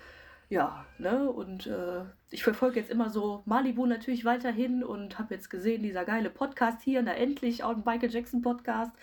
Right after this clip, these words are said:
weil zu Corona-Zeiten komm, bin ich auch ans Podcast hören gekommen.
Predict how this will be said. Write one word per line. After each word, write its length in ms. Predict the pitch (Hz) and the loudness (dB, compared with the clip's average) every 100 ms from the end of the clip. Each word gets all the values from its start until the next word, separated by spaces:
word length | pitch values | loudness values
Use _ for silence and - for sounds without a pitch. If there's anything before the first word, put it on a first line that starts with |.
| - - | -16 -2
weil 160 | 208 | 0
zu 140 | 202 226 | 2 0
Corona-Zeiten 800 | 208 202 233 220 240 220 220 - | 2 2 2 2 0 0 -2 -2
komm, 140 | 226 208 - | 0 0 -2
bin 80 | 240 | -4
ich 140 | 190 | 2
auch 100 | - | 2
ans 160 | 254 220 | 2 -2
Podcast 480 | - 269 254 226 - | -4 -4 -2 -2 0
hören 160 | 226 | 0
gekommen. 540 | 220 214 226 208 202 | 0 -2 -4 -6 -6